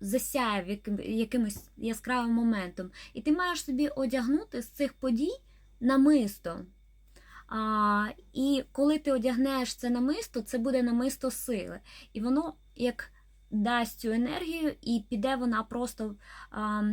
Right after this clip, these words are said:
активно, і вс-, і всі побачать силу твою енергетичну, і ти почнеш сяяти, ти почнеш бути цікавою". А, я подякувала за це і спитала: "А скільки то має бути тих,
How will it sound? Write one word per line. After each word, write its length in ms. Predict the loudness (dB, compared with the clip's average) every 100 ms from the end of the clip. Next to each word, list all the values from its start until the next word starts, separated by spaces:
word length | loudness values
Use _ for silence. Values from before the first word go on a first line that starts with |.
| -2 -4
активно, 640 | -4 -4 -4 0 2 0 -2
і 100 | -4
вс-, 260 | -4 -10 -6
і 260 | 0 0
всі 380 | 0 -4 -4 -4
побачать 680 | -2 -2 2 2 0 -6 -8
силу 440 | 0 2 4 2
твою 340 | -2 0 0 -2 -8 -20 0
енергетичну, 840 | 4 4 4 0 -4 -4 -2 -4 -4 -14 -6
і 100 | -4
ти 200 | 0 0
почнеш 520 | -2 -2 -2 -2 -4
сяяти, 420 | -6 -4 -4 -4
ти 200 | -6 -6
почнеш 500 | -6 -4 -2 -2 -4
бути 340 | -4 -4 -4 -4
цікавою". 720 | -6 -4 -2 -2 -6 -10 -14 -20 -20 -20 -20 -8
А, 360 | -4 0 0 0 -4 -12 -12
я 440 | -4 0 0 0
подякувала 760 | 0 0 2 2 0 -4 -4 -2
за 140 | -4
це 320 | -6 -8 -8 -10 -20 -20 _ -4
і 320 | 2 2 0
спитала: 520 | -6 -6 -2 -2 0 0
"А 60 |
скільки 280 | -2 -6 -4
то 120 | 0
має 320 | 2 2 2 0
бути 260 | -2 -2
тих, 180 | -2